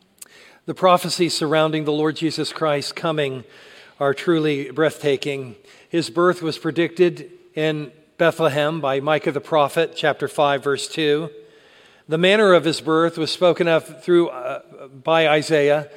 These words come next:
where he said that a virgin would conceive and would bring forth a son. That was fulfilled in the birth of Christ. The, the family of his birth would be David,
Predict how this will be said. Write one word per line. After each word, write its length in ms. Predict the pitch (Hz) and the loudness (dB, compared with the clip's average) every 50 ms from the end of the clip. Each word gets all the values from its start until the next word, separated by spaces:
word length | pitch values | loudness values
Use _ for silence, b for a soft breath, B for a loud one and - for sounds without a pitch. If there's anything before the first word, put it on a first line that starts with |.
| B B B B | B B B B
where 160 | - 151 151 | -4 -4 -2
he 80 | 156 147 | -2 -4
said 460 | 127 - - 170 156 151 151 143 123 | -6 -4 0 2 2 2 2 0 0
that 120 | 147 147 143 | 0 0 0
a 120 | 143 139 | 0 -4
virgin 600 | 131 - 139 123 156 175 170 160 - 175 160 147 | -4 -10 -8 -2 0 0 0 2 0 -2 -2 -2
would 160 | 151 156 - | -4 -6 -6
conceive 640 | - 156 139 - - - 165 156 151 151 156 147 156 | -6 -10 -10 -8 -8 -4 -2 -2 0 0 -2 -2 -4
and 100 | 147 131 | -4 -6
would 160 | 147 139 120 | -6 -8 -6
bring 320 | 143 156 156 156 156 147 | -4 -4 -2 -2 -4 -6
forth 520 | 131 - - 156 151 143 139 135 - - - B B B B B B | -10 -10 -4 0 2 2 2 0 -4 -8 -20 B B B B B B
a 120 | 143 135 | -6 -4
son. 580 | - - - 156 139 135 135 139 151 170 156 - - _ b b b b b | -4 -2 -2 0 0 -2 -2 -4 -6 -10 -10 -12 -16 _ b b b b b
That 120 | 156 147 151 | 0 2 2
was 120 | 156 147 | 2 0
fulfilled 680 | - - 156 131 - - 147 147 139 143 147 143 117 110 B B B B B B B | -2 -4 -6 -6 -4 -2 -2 0 0 0 -2 -2 -4 -10 B B B B B B B
in 100 | 139 131 | -10 -10
the 80 | 131 | -10
birth 300 | 117 - 139 131 127 - | -6 -4 -4 -4 -2 -4
of 80 | 135 - | -8 -8
Christ. 640 | - - 143 131 127 135 139 131 - - - 147 143 | -4 -4 -2 -2 -2 -2 -4 -6 -8 -10 -12 -12 -6
The, 240 | 135 156 - - - _ _ - | -6 -6 -6 -6 -16 _ _ -16
the 160 | 143 135 147 | -6 -6 -6
family 720 | 147 - - 180 180 190 185 180 175 165 160 156 - - 156 | -6 -2 0 2 2 2 2 2 0 0 0 -2 -6 -4 -4
of 120 | 147 139 | -2 -2
his 140 | 147 139 - | -2 -2 -4
birth 380 | - 156 156 151 156 147 - - | -4 -2 0 2 0 0 -2 -4
would 140 | 160 151 | -6 -2
be 100 | 143 160 | -2 -4
David, 640 | 156 123 156 160 165 175 160 156 151 147 147 139 B | -2 0 2 2 4 4 4 2 0 -2 -2 -8 B